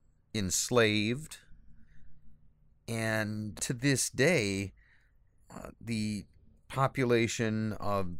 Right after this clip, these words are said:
Zoroastrians in the world has never recovered. There's,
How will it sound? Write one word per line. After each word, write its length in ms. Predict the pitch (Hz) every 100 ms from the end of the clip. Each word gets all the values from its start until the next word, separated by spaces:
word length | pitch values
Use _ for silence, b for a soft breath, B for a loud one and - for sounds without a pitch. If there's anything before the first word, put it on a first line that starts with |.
| -
Zoroastrians 1160 | 117 120 117 110 113 143 - 113 90 85 82 82
in 80 | 87
the 80 | 85
world 400 | 85 87 85 78
has 340 | 90 82 -
never 300 | 92 92 90
recovered. 560 | 80 80 110 110 76 76 -
There's, 500 | 76 80 78 -